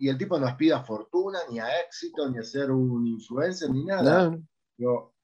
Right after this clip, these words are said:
Speaker 1: me llegó eso total, totalmente.
Speaker 2: Sí, sí, la verdad que, eh, a ver,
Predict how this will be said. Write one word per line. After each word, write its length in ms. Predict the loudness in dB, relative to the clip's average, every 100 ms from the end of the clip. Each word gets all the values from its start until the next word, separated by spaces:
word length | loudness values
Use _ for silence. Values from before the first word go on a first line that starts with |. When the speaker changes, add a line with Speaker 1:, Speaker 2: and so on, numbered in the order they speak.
| _ _ -2
Speaker 1:
me 160 | 0
llegó 640 | 2 2 4 4 2 -2 -10 _ _ _ _ _ _ _ _
eso 300 | -6 -4 -2
total, 800 | -2 2 6 6 4 2 0 -4 -6
totalmente. 920 | 0 2 4 2 0 -2 -4 -8 -12 _ _ _ _ _ _ _ _ -20 _ _
Speaker 2:
Sí, 360 | 6 6 6 -2 0
sí, 220 | 4 4
la 180 | 6 4
verdad 280 | 6 4 4
que, 240 | 0 -2 _ -20 -20 _
eh, 480 | -4 0 0 0 0 -2 -6 -10 _ _ _
a 120 | -2 2
ver, 360 | 2 2 -6